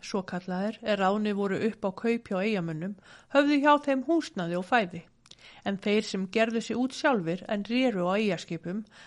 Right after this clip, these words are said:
lágu við hjá Eyjamönnum. Þeir lögðu á borð með sér kjöt, smjör, fisk, brauðmat og kaffi,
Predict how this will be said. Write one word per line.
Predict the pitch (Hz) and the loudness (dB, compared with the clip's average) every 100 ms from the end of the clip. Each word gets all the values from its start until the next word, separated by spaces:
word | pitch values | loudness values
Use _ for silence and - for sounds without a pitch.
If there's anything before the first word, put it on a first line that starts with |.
| - - | -8 4
lágu | 269 277 277 214 | 6 6 4 2
við | 185 185 | 0 0
hjá | 220 208 | 0 2
Eyjamönnum. | 202 156 156 151 170 - - - - - - | 2 0 -4 -8 -12 -18 -20 -20 -20 -20 -2
Þeir | 208 190 | 0 4
lögðu | 202 214 180 | 4 4 2
á | |
borð | 170 196 220 226 | 2 0 0 0
með | 214 | -2
sér | 190 - - | -4 -8 -8
kjöt, | 208 190 185 - - - | -2 -2 -2 -10 -20 -16
smjör, | - 269 277 269 269 - | -6 -2 2 0 -2 -14
fisk, | - 247 240 - - _ | -4 -2 -2 -4 -12 _
brauðmat | - 208 202 175 175 | -4 -2 0 -2 -4
og | 202 | -6
kaffi, | 220 - - | -6 -8 -12